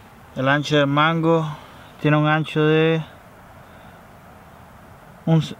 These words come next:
dos centímetros. En inches, it's gonna be nine inch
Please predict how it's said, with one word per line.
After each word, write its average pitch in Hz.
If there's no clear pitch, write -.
dos 156
centímetros. 127
En 139
inches, 156
it's -
gonna 127
be 135
nine 143
inch -